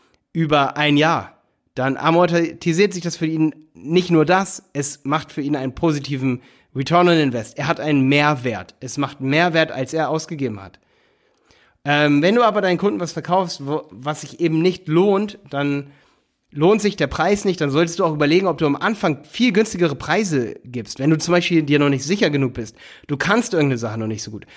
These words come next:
du hast noch nicht so viele AdWords-Kampagnen geschaltet, dann sag dem Kunden, „Hey“, sag ihm nicht, „Du kannst es nicht“, aber sag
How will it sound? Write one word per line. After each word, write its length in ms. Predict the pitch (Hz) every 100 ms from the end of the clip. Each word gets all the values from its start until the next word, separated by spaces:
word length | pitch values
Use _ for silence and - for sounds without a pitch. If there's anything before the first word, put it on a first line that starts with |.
| - _
du 200 | 151 170
hast 260 | 156 208 208
noch 80 | 185
nicht 120 | 185
so 100 | 180
viele 220 | - 170
AdWords-Kampagnen 880 | 202 208 - 165 143 156 151 143 147
geschaltet, 420 | 135 185 196 123
dann 180 | 147 151 - _
sag 200 | 156 202
dem 160 | 269 196
Kunden, 180 | 180
„Hey“, 320 | 151 196 117 - _ _ _ _ _ _ _ _ _ _ _ _ _ _
sag 240 | 139 143
ihm 140 | 170 160
nicht, 280 | 175 170
„Du 40 | 131
kannst 240 | 156 156
es 100 | 147
nicht“, 280 | 113 107 - -
aber 200 | 151 165
sag 360 | 160 175 180